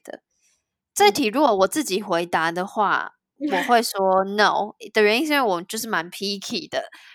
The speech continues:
Speaker 1: 然后你，你觉得我的听众会是 yes 比较多，还是 no 比较多？ <laughs>
Speaker 2: 我不知道，一半一半吧。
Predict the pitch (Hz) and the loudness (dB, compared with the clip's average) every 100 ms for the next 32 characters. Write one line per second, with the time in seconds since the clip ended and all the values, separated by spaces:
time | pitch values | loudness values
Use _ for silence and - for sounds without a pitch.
0 | - 339 277 214 226 208 233 262 202 233 | -4 -2 -2 -4 -6 0 4 6 4 2
1 | 233 226 240 269 226 220 247 202 - 180 | -6 0 -2 0 -6 -4 -4 -6 -6 -4
2 | 185 180 170 175 208 185 151 - - - | -2 -2 -4 0 0 0 -6 -10 -12 -16
3 | - - - - _ _ _ _ _ 220 | -16 -20 -20 -20 _ _ _ _ _ -20
4 | _ 240 196 208 226 185 185 180 147 - | _ -4 -4 -4 -6 -6 -8 -12 -12 -20
5 | - | -20